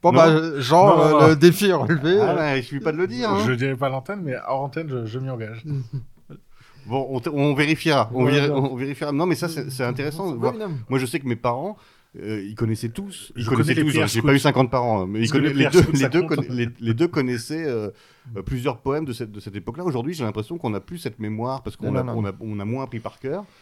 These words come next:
Speaker 1: Puis c'est surtout, c'est, puis là aussi, c'est toujours la même chose, c'est le vecteur. C'est effectivement la, la, la poésie, avant, euh, rythmait la vie des gens, c'était important. Peut-être que maintenant, on, alors,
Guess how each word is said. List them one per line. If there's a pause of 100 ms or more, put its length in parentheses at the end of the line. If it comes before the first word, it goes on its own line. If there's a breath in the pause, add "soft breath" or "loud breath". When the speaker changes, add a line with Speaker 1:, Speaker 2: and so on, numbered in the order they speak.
(140 soft breath)
Speaker 1:
Puis
c'est
surtout,
c'est,
puis
là
aussi,
c'est
toujours
la
même
chose,
c'est
le
vecteur.
C'est
effectivement
la, (520 soft breath)
la,
la
poésie,
avant,
euh,
rythmait
la
vie
des
gens,
c'était
important. (540 soft breath)
Peut-être
que
maintenant, (240)
on, (600)
alors,